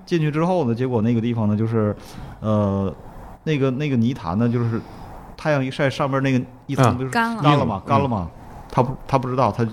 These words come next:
Speaker 1: 走进去就陷在那儿。陷在那儿之后呢，就是他就起不来了就，就等于你像你在沼泽地里一样，越陷越深。而且他，他那个虽然不是特别深，但是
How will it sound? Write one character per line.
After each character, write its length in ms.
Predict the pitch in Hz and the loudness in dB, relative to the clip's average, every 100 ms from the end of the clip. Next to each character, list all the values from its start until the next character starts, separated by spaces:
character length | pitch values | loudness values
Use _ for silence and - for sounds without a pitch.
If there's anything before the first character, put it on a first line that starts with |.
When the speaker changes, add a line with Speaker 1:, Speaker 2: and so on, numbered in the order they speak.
| - | -4
Speaker 1:
走 220 | - 82 | 0 0
进 100 | 95 123 | 2 2
去 80 | |
就 60 | 120 | 0
陷 220 | - 170 | 2 0
在 80 | 98 82 | 2 -2
那 60 | |
儿。 80 | - - - - - - - - | -4 -8 -14 -14 -14 -14 -16 -12
陷 180 | - 156 | -4 -2
在 60 | |
那 80 | 156 | 2
儿 100 | 151 | 0
之 120 | 139 | 0
后 240 | 147 175 120 | 0 2 2
呢， 100 | 110 | 0
就 100 | 107 | -2
是 200 | 113 104 | -2 0
他 120 | 127 | 2
就 160 | 127 120 - | 0 -2 -6
起 200 | - - | -4 -2
不 80 | 92 | 0
来 200 | 90 80 | 2 2
了 100 | 110 | 2
就， 180 | 95 - - - | -2 -4 -6 -6
就 100 | 135 | -2
等 100 | 117 | 2
于 60 | 117 | 2
你 140 | 113 | 2
像 180 | 113 113 - | 0 -4 -4
你 120 | 107 | 0
在 160 | 101 135 | 4 2
沼 220 | 123 90 | 2 -2
泽 100 | 101 | 0
地 140 | 120 139 | 0 2
里 120 | 98 | 2
一 20 | |
样， 200 | 98 104 | 0 0
越 160 | 107 120 | -2 0
陷 160 | 117 110 | 2 2
越 40 | |
深。 220 | 104 95 | 2 0
而 100 | 104 | 2
且 80 | 131 - | 0 0
他， 120 | 156 - | 0 0
他 200 | - - | -4 -2
那 100 | 175 | 0
个 80 | 156 | 0
虽 100 | 160 | 0
然 80 | 156 | 0
不 160 | 127 | 0
是 60 | 143 | -2
特 160 | - 127 | -2 0
别 100 | 127 | 0
深， 320 | 127 120 120 - - - - - | 2 2 2 -4 -14 -16 -16 0
但 120 | |
是 80 | 143 | 2